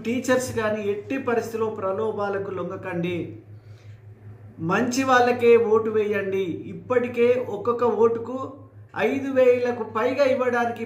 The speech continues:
ప్రధాన పార్టీలు సిద్ధపడ్డాయంటే, ఇది యాభై నుంచి వంద కోట్లు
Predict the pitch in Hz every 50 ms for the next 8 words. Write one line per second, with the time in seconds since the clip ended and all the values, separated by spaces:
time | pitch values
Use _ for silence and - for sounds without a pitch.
0 | 220 220 196 190 180 - 226 254 254 254 - 247 226 226 220 220 226 220 214 202
1 | 208 202 190 160 - - - - - - - - - - 226 220 - 285 285 247
2 | 240 240 226 233 226 220 220 214 202 196 196 - 226 240 233 - 220 220 208 214
3 | 196 175 175 185 180 196 226 247 269 247 277 262 262 254 254 247 233 - - 262
4 | 262 - - 156 175 190 214 240 262 262 277 - - - 240 247 247 - 233